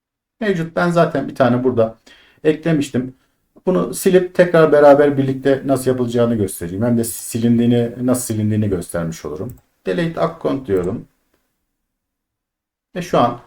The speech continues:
e, Solana buradan, e, gitmiş oldu. Eklemek için de çok basit. Solana'ya bastığım zaman et account diyorum. Bir isim vermemi istiyor. İstediğim ismi verebilirim. Buradan yine aynı şekilde ben Solana olarak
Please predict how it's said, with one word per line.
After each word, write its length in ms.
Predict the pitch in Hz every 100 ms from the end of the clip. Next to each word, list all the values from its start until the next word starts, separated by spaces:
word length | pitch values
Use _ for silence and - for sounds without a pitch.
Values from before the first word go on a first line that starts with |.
| _ _ _ -
e, 220 | 117 117
Solana 580 | - 170 139 110 127 87 -
buradan, 420 | 127 113 127 127
e, 180 | 117 110
gitmiş 380 | 113 120 113 110
oldu. 240 | 90 69 - - _ _ _ _ _ -
Eklemek 440 | 226 254 240 226
için 180 | 180 175
de 100 | 180
çok 220 | 208 202
basit. 280 | 139 139 160
Solana'ya 480 | - 175 175 170 175
bastığım 360 | 180 170 180
zaman 360 | 113 92 - - _ _ _ _ _ _ _ _ _ _ _ _ _ _ -
et 160 | -
account 460 | 165 - 156 143 143
diyorum. 400 | 113 95 117 - _
Bir 100 | 208
isim 280 | 202 - 196
vermemi 340 | 135 120 101
istiyor. 480 | 95 - 98 104 -
İstediğim 400 | - 175 165 147
ismi 260 | 135 143 135
verebilirim. 640 | 127 123 110 87 107 - _ _ _ _ _ _ _
Buradan 240 | 175 143
yine 200 | 135 131
aynı 160 | 135 131
şekilde 400 | 123 110 110 107
ben 120 | 107
Solana 440 | 104 120 113 110 87
olarak 400 | 82 78 -